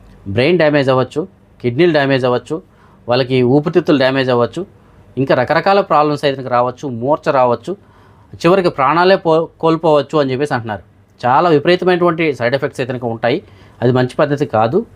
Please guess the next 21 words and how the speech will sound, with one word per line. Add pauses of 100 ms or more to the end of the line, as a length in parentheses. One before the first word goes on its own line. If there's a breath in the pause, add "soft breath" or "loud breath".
(280)
జాగ్రత్తగా
ఉండాలి.
దీనిపైన (460 loud breath)
సరైనటువంటి
అవగాహన
కార్యక్రమాలు
అయితే (140)
గవర్నమెంట్
తీసుకోవాల్సిన
అవసరం
ఉందని
చెప్పేసి (380 loud breath)
నిపుణులైనటువంటి
డాక్టర్లు
అయితే
కనుక
తెలియజేస్తున్నారు. (720)
చూడండి (1080)
ఎంతటి (640)
అలవాట్లకి (280)
పాల్పడుతున్నారు.